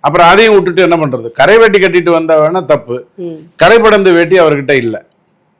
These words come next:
Speaker 1: எனக்கு நல்லா தெரியும். அதை நேர்மையா நான் சொல்லிடுவேன். அப்போ இதுவும் இல்ல, அதுவும் இல்ல.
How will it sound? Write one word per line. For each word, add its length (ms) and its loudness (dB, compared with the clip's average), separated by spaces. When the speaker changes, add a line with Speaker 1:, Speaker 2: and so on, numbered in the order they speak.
Speaker 1:
எனக்கு 240 0
நல்லா 240 2
தெரியும். 400 -8
அதை 200 0
நேர்மையா 400 0
நான் 200 -6
சொல்லிடுவேன். 440 -8
அப்போ 280 -2
இதுவும் 380 4
இல்ல, 180 2
அதுவும் 400 2
இல்ல. 300 -2